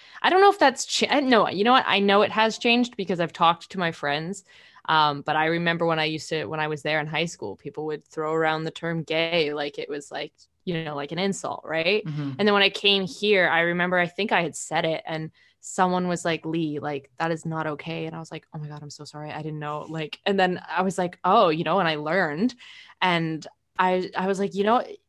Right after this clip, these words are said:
Speaker 1: you're right. It's not, it's not okay." And when I would go home, I would hear people saying it. And I was like, "Guys, like, what? No, we're not doing that anymore." And they're just like, "Wait, what?" And so,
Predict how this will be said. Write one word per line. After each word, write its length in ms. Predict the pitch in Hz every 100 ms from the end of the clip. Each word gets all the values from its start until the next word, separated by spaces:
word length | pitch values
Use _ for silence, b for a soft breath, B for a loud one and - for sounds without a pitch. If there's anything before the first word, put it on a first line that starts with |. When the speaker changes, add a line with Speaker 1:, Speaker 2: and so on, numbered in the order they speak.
| _ - _
Speaker 1:
you're 220 | - 214
right. 300 | 185 226 226
It's 180 | 160 -
not, 240 | 160 160 -
it's 200 | 160 -
not 260 | 160 196 233
okay." 520 | 151 190 92 90 - B B
And 100 | -
when 100 | 220
I 100 | 226
would 160 | 233 226
go 160 | 226 214
home, 280 | 220 269
I 100 | 233 202
would 80 |
hear 160 | 190 208
people 240 | 214 202
saying 380 | 180 175 190 247
it. 80 | 208
And 120 | 185
I 60 | 185
was 100 | 190
like, 160 | 190
"Guys, 400 | 214 233 277 233
like, 260 | 202 202 196
what? 380 | 185 214 247 240
No, 360 | 240 254 269 247
we're 80 |
not 220 | 240 254 240
doing 240 | 262 269
that 120 | 254
anymore." 420 | 247 240 220 220
And 140 | 196 190
they're 80 | 190
just 260 | 202 -
like, 220 | 196 185
"Wait, 180 | 202 170
what?" 160 | 156 196
And 460 | 247 214 185 185
so, 180 | - 180